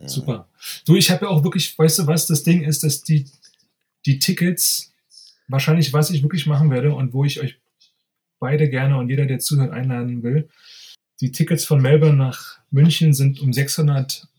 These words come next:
Speaker 2: Dollar günstiger als die von Melbourne nach Berlin. Das heißt, ich fliege wahrscheinlich nach München und bleib zwei Tage beim Klaus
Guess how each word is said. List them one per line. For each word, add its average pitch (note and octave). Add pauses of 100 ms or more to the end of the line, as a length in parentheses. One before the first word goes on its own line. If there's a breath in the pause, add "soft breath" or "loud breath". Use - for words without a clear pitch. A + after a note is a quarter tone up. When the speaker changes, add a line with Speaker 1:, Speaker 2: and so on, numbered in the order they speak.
Speaker 2:
Dollar B2+
günstiger C3+
als A#2
die -
von A#2
Melbourne B2
nach A#2
Berlin. A2+ (680 loud breath)
Das -
heißt, A#2+
ich -
fliege D3+
wahrscheinlich C3
nach A#2+
München D#3
und C#3
bleib B2
zwei C3
Tage C3
beim A#2
Klaus B2+